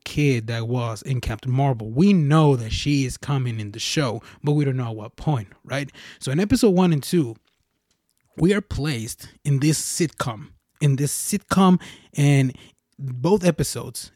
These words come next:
they go by decades. We start in this, in the fifties in a black and white episode, right? And like I said, we're in a sitcom, and, uh, the, it's based on, in, in shows from the fifties and the six-, fifties and the sixties. And we're in a pocket reality.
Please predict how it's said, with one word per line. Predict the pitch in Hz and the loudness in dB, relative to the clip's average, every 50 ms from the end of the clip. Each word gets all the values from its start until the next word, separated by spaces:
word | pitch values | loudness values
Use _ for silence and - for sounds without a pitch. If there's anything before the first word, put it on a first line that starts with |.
| _ - | _ -2
they | 139 147 | 0 2
go | 135 151 139 | 2 2 0
by | 123 113 | 0 -4
decades. | 113 135 151 147 - - 151 - - - - - _ - - - - - _ | -4 -4 -6 -6 -6 -8 -10 -10 -12 -12 -14 -14 _ -20 -20 -20 -20 -16 _
We | - 139 151 | -2 -2 0
start | - - 151 147 | 0 2 2 2
in | 139 131 | 2 2
this, | 120 - - - | 0 -2 -4 0
in | - 135 | 0 2
the | 120 117 | 2 0
fifties | - - 170 160 - - - 117 113 110 - - | 2 2 0 0 0 -2 -6 -6 -6 -6 -8 -4
in | - 151 135 131 | 0 0 0 0
a | 117 117 | -2 -4
black | 117 123 135 131 - - 160 | -6 -8 -8 -8 -6 -6 -4
and | 143 131 | -4 -4
white | 127 135 135 127 - | -4 -6 -8 -8 -8
episode, | 143 127 - 101 - - 95 101 98 _ _ _ _ _ _ _ - | -10 -10 -10 -10 -12 -12 -12 -14 -18 _ _ _ _ _ _ _ -8
right? | 127 135 143 143 135 - - - - - - _ _ _ _ - - - - - - | -6 -4 -4 -4 -6 -8 -16 -20 -20 -20 -20 _ _ _ _ -20 -20 -20 -20 -12 -4
And | - 139 139 135 135 127 | 0 2 4 4 4 2
like | 139 143 | 2 0
I | 160 | -2
said, | 147 - 123 | -2 -2 0
we're | 120 165 | 0 2
in | 208 175 | 2 2
a | 117 | 0
sitcom, | - - - 165 147 131 - - 120 107 104 104 - | -2 0 2 2 2 0 0 -2 -2 -2 -2 -2 0
and, | - 131 123 123 123 120 113 - - _ _ - - _ _ _ _ _ _ _ _ | 2 2 4 4 4 2 0 -2 -6 _ _ -20 -20 _ _ _ _ _ _ _ _
uh, | - 135 131 127 127 123 120 117 117 113 113 113 - - _ _ _ _ _ _ _ _ - | -2 0 2 4 4 4 4 2 2 0 -2 -4 -8 -12 _ _ _ _ _ _ _ _ -2
the, | 147 156 160 - | 2 2 2 4
it's | 160 151 135 135 | 2 0 0 0
based | 123 151 185 190 - 196 | 0 2 2 4 4 2
on, | 165 135 | 2 4
in, | - 143 135 131 127 123 120 | 4 2 2 2 2 0 -2
in | - 131 123 120 | -2 -2 -2 -2
shows | - - - 147 147 147 139 | 0 2 4 6 6 6 4
from | - 135 | 2 -2
the | 127 113 | -4 -2
fifties | - - 147 - - 143 - | -4 -4 -4 -2 -2 -2 -2
and | 131 120 | -2 -4
the | 110 | -4
six-, | - - 135 127 - - - - | -4 -4 -2 -4 -4 -6 -12 -16
fifties | - - 175 170 - - 190 - 143 | -2 2 2 2 2 0 -4 -2 -2
and | 127 | -2
the | 120 | -2
sixties. | - - 139 123 - - - 113 123 - - - _ _ _ _ - - - - - | -4 -6 -6 -8 -8 -8 -10 -10 -10 -12 -14 -16 _ _ _ _ -20 -20 -20 -4 0
And | 156 160 170 | 2 4 6
we're | 202 247 285 | 6 6 6
in | 294 240 | 6 4
a | 185 | 2
pocket | - - - 170 165 - 160 | 0 0 0 0 0 0 0
reality. | 135 135 127 120 120 117 113 113 117 117 107 - | 2 2 0 0 -2 -4 -6 -8 -10 -12 -12 -14